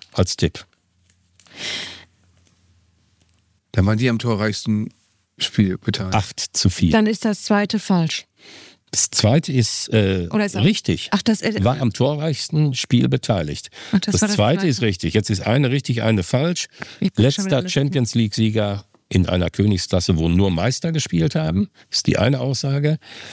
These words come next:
Speaker 1: Und die andere ist, nur Dortmund und Bayern haben in diesem Jahrtausend zwei Finals verloren.
Speaker 3: Ich guck Champions League immer nicht, wenn wir nicht beteiligt sind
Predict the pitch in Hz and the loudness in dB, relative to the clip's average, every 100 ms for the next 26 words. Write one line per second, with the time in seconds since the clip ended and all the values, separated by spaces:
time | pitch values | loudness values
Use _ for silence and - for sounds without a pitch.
0 | - - 104 104 98 131 131 113 110 110 | -6 2 2 2 2 2 2 0 0 -2
1 | - 95 120 139 101 110 117 107 92 95 | 0 2 4 2 0 -2 -2 -4 -2 -2
2 | 82 92 92 90 82 85 85 82 80 80 | 0 0 0 -2 -4 -2 -2 -2 -2 0
3 | 82 76 78 82 76 76 73 - - - | 0 -2 -2 -4 -2 -2 -2 -4 -12 -20
4 | - _ - - 80 - 78 73 - - | -20 _ -4 0 0 0 -2 -2 -4 -2
5 | - 65 - - - - _ - - - | -2 -2 -6 -12 -18 -20 _ -6 -2 0
6 | 208 - 175 185 170 190 190 190 185 185 | 0 2 2 2 0 0 2 2 2 2
7 | 190 185 185 180 196 202 190 185 - 185 | 2 2 0 0 -2 0 0 0 0 0